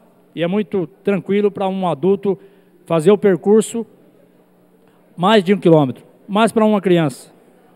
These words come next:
uma criança aí de seis, sete anos, o me-, a mesma força que um adulto tem, a criança já não dispõe dessa força. Então,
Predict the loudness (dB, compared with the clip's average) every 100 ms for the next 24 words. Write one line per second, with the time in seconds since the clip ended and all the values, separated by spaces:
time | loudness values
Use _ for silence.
0 | -6 -2 2 2 2 0 0 -2 0 2
1 | 2 0 -4 -2 0 0 0 -2 -12 _
2 | _ _ _ _ _ _ _ _ -20 _
3 | _ _ _ _ _ -12 0 2 2 2
4 | 2 2 0 4 4 4 0 -2 0 0
5 | -2 -2 -2 0 -4 -8 -8 -4 -2 -2
6 | -4 -2 -4 -6 _ -6 -2 -2 -4 -4
7 | -4 -4 -6 -4 -2 -2 -2 -2